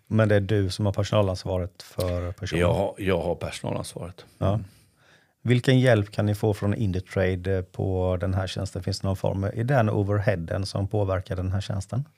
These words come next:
Speaker 2: Nej, det gör det inte. Eh, inte, eh, Indutrade är ju extremt, eh, eh, inriktat på att vi inte ska, vi ska vara självgående. Vi måste ta våra egna beslut och vi måste driva våra egna strategier.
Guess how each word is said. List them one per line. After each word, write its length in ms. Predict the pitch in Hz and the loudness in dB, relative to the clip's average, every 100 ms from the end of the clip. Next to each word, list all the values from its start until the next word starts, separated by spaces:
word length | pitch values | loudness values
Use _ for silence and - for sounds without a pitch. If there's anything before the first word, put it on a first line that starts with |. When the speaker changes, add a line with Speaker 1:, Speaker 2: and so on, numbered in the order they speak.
| - - - - | -20 -20 -20 -4
Speaker 2:
Nej, 200 | 107 110 | 2 4
det 80 | 117 | 4
gör 320 | 135 135 110 | 4 6 4
det 120 | 113 | 4
inte. 340 | 147 151 123 107 | 0 0 0 0
Eh, 320 | 131 120 117 | -2 -6 -4
inte, 240 | 113 110 120 113 | -4 -2 0 0
eh, 460 | - - - 165 | -2 -8 -6 -2
Indutrade 480 | 127 120 - 120 120 | 2 2 2 0 2
är 160 | 120 110 | 2 2
ju 160 | 107 | 0
extremt, 960 | 107 - - - 127 - 107 101 - - | -2 -4 -6 -4 0 0 0 -4 -8 -2
eh, 520 | 110 57 55 57 55 55 104 - - 120 | 0 0 0 0 -2 -6 -8 -10 -8 -6
eh, 160 | 120 | -2
inriktat 440 | 120 117 - - - | 0 0 -2 -4 -6
på 80 | |
att 140 | 95 - | -8 -4
vi 40 | |
inte 300 | 104 104 - | -4 -4 -6
ska, 520 | - - 101 107 95 101 - - | -8 -4 -2 -2 -6 -8 -12 -12
vi 180 | - 113 | -10 -8
ska 160 | - 113 | -6 -4
vara 100 | - | -2
självgående. 720 | - - 55 57 55 57 58 | -2 -2 -2 -4 -4 -4 -4
Vi 160 | 57 | -4
måste 300 | 55 57 - | -6 -6 -8
ta 180 | - - | -8 -4
våra 200 | 53 - | -4 -2
egna 180 | 98 98 | -4 -6
beslut 480 | 98 - - - - | -8 -8 -8 -10 -8
och 100 | - | -8
vi 140 | 107 | -8
måste 300 | - - - | -8 -10 -10
driva 320 | 95 101 98 | -8 -6 -4
våra 200 | 95 101 | -4 -4
egna 180 | 107 101 | -4 -6
strategier. 600 | - 90 - - 156 - | -8 -10 -8 -6 -4 -4